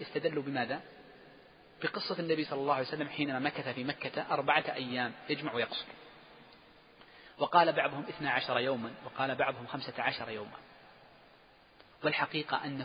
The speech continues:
كل هذه الأقوال ليس عليها دليل قوي، ليس عليها دليل قوي يدل صراحة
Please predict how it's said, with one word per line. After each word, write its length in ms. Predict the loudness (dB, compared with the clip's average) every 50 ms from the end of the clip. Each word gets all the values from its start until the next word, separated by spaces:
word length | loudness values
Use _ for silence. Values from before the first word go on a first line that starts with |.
| -6 -6
كل 140 | -6 -6 -2
هذه 260 | -2 -2 -2 -2 -6
الأقوال 420 | -6 -6 -8 -6 -4 -4 -2 -2
ليس 260 | -2 -6 -6 -4 -4 -4
عليها 340 | -2 -2 -4 -4 -6 -6
دليل 300 | -6 -6 -6 -6 -8 -8 -2 2
قوي، 240 | 0 0 0 -2 -14 -16 -20 -20 -20 -20 -20 -20 -20 -20 -20 -20 -20 -20 -20 -20 -20 -20 -10 -2 0
ليس 180 | 0 0 2
عليها 220 | 0 0 0 -2 0
دليل 260 | -2 -2 -2 -2 -4
قوي 220 | 0 -2 -2 -2 -4 -12 -16 -20 -20 -20 -20 -20 -20 -20 -20 -20 -20 -20 -20 -20 -20 -14 -6 -4
يدل 360 | -2 0 0 -2 -2 -2 -4
صراحة 400 | 0 2 4 4 4 2 0